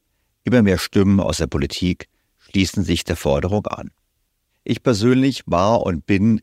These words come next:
immer noch skeptisch. Die Logik ist einfach. Wenn es wirklich eine Brücke sein soll,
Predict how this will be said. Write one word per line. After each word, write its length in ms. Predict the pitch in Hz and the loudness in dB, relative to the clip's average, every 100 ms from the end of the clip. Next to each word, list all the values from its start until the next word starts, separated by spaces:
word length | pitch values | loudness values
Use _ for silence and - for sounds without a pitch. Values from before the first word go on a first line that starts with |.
| - | -2
immer 220 | 98 95 | 0 2
noch 140 | 98 | 2
skeptisch. 680 | 107 - 71 - - - _ _ _ _ _ _ _ _ _ | 0 -4 -6 -8 -14 -14 _ _ _ _ _ _ _ _ _
Die 80 | 104 | 0
Logik 360 | 98 104 123 | 2 4 2
ist 160 | - - | -2 -4
einfach. 560 | - - - - - - _ _ _ _ _ _ _ _ _ | -4 -6 -6 -10 -14 -18 _ _ _ _ _ _ _ _ _
Wenn 120 | 110 | -2
es 140 | 101 | 0
wirklich 240 | 117 143 - | 0 2 2
eine 140 | 104 | 0
Brücke 380 | 90 135 160 120 | 2 0 2 0
sein 320 | 80 67 67 | 0 -2 -4
soll, 460 | 71 76 71 104 | -4 -2 0 0